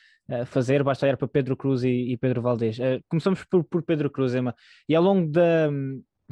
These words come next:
desde que Pedro Cruz foi, foi anunciado, vimos, eh, não só nas nossas redes sociais, mas nas próprias redes sociais do Porto, o próprio Águas Santas, os adeptos a, realmente a dizer e a destacar,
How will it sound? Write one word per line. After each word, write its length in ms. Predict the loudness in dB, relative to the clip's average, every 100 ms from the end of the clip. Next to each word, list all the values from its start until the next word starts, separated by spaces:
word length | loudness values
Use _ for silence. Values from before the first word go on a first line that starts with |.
| -16 -8
desde 300 | -2 -2 -2
que 80 | -4
Pedro 200 | -2 0
Cruz 180 | -2 0
foi, 200 | 2 2
foi 200 | 2 2
anunciado, 500 | 2 0 0 0 -2 _ _ _ _
vimos, 520 | -6 0 2 2 -2 -4
eh, 160 | -2
não 140 | 0 0
só 120 | 0
nas 140 | 0
nossas 220 | -2 -4
redes 200 | -6 -6
sociais, 280 | -4 0 0
mas 120 | 0
nas 80 | -2
próprias 260 | -2 -4 -2
redes 200 | -4 -4
sociais 280 | -4 -2 -2
do 80 |
Porto, 320 | -2 0 0 -2
o 40 |
próprio 280 | -2 0 0
Águas 180 | -2 -2
Santas, 320 | -2 -2 -6 _ -20 _ _ _
os 120 | -4 0
adeptos 380 | 2 0 0 0
a, 300 | 2 2 0
realmente 380 | -2 0 0
a 40 | 0
dizer 380 | 0 0 0 0
e 100 | -2
a 40 |
destacar, 500 | -4 -4 -2 0 0